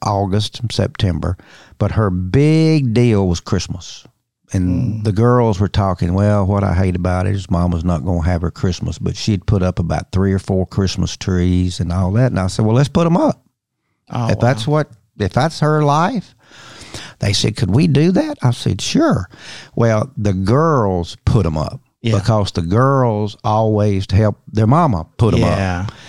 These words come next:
Speaker 1: So they brought her three or four Christmas trees in, and they spent all one afternoon putting her Christmas trees up. But the fact was, they wanted to do it
Speaker 2: Yeah.
Speaker 1: 'cause that's the last time they could do it for their mother. So those things are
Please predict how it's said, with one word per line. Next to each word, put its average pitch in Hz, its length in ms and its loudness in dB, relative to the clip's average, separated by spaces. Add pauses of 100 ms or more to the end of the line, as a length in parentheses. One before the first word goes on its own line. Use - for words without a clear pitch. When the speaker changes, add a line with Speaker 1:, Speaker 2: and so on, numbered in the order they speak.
(200)
Speaker 1:
So 92 200 0
they 107 180 4
brought 123 340 2
her 123 180 0 (220)
three 113 160 4
or 127 60 4
four 123 240 0
Christmas 117 460 0
trees 107 400 0
in, 98 320 0
and 87 100 0
they 98 140 0
spent 107 320 0
all 107 400 0
one 117 220 2
afternoon 120 960 2
putting 92 260 0
her 117 140 2
Christmas - 420 -2
trees 82 340 -6
up. - 240 -12 (460)
But 104 180 0
the 98 100 0
fact 156 380 0
was, 95 400 0
they 117 240 2
wanted 135 580 2
to 123 100 4
do 117 240 2
it - 160 -8 (360)
Speaker 2:
Yeah. 101 200 -4
Speaker 1:
'cause 98 180 2
that's 113 220 2
the 90 120 0
last 113 440 0
time 110 300 2
they 90 120 0
could 85 240 -2
do 98 200 4
it 90 120 -2 (300)
for 85 100 0
their 76 160 2
mother. 80 480 0 (400)
So 98 240 0
those 135 420 2
things 104 520 2
are 87 320 -2